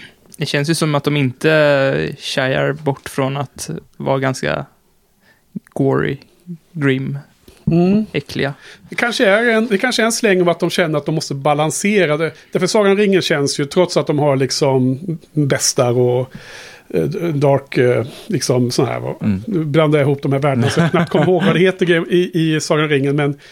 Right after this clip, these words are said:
Speaker 2: det finns ju ondska där, men det känns som att man får inte riktigt se det, liksom. Det är liksom snällt våld. Här så känns det som, ja, jag håller med Johan. Eh, men jag, jag vill i alla fall säga att jag tycker att det första avsnittet är, eh, det, de, de trycker in så jävla mycket content.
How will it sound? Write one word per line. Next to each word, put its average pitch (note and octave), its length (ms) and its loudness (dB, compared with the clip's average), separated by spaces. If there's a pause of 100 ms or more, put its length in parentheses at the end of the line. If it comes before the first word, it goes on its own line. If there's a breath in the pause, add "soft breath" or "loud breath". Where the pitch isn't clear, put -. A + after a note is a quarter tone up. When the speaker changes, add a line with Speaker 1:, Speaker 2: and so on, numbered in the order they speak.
(480 loud breath)
Speaker 2:
det D#3 100 -4
finns F#3 400 0
ju E3+ 140 2
ondska E3+ 460 2
där, D3 260 0
men D3 160 -2
det D3 80 -2
känns D3+ 220 0
som D3 140 0
att C#3+ 180 -2
man D3 120 2
får F3+ 140 0
inte - 100 -4
riktigt B2+ 180 -2
se A#2 380 2
det, D#2 260 -6
liksom. E2 360 -4
Det C#3 80 4
är C3+ 40 4
liksom B2+ 200 -4
snällt B2+ 420 -2
våld. C#3+ 320 -6 (440 loud breath)
Här D#3 180 2
så C3+ 280 -2
känns - 280 -2
det C3 80 -4
som, C3+ 220 -4 (240)
ja, C#3 140 -8 (120)
jag - 60 2
håller F#3+ 120 4
med D#3 100 4
Johan. C3+ 220 2 (640 loud breath)
Eh, E3 100 4 (120)
men F#3+ 40 0
jag, B3 200 4
jag B3+ 160 4
vill C#4 40 -4
i C#4 40 6
alla C4 80 2
fall G#3 140 0
säga F#3 160 2
att D3+ 120 -4
jag A3+ 200 2
tycker F3+ 260 0
att D#3+ 60 -6
det E3 80 -4
första F#3 240 2
avsnittet D3 500 0
är, C3 760 -2
eh, C3 60 -4 (720 loud breath)
det, F3+ 200 2
de, F#3 320 0
de F#3+ 140 0
trycker G3+ 260 -2
in F#3+ 100 2
så G#3+ 140 -2
jävla F3+ 420 0
mycket D3 260 -4
content. - 520 -4